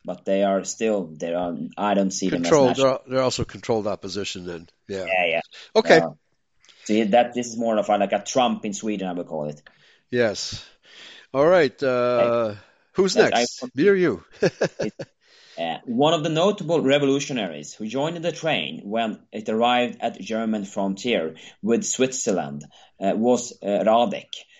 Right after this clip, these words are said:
Speaker 1: um, who was to play a leading role in the bloody Bolshevik Revolution.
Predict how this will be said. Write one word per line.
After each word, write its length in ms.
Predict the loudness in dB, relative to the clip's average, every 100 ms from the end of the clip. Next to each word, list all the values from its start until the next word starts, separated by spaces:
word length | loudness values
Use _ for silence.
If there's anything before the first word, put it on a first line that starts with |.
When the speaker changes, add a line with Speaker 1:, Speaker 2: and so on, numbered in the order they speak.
| _ _
Speaker 1:
um, 280 | -2 0 0
who 180 | -2 0
was 340 | 4 4 2 -4
to 80 |
play 520 | -8 -2 0 0 -2 _
a 80 | -10
leading 400 | -6 -4 -4 -2
role 260 | 0 0 -2
in 160 | -4
the 100 | -6
bloody 420 | -4 0 2 2 -2
Bolshevik 480 | -4 -4 -6 -8
Revolution. 600 | -4 -4 -4 -4 -8 -12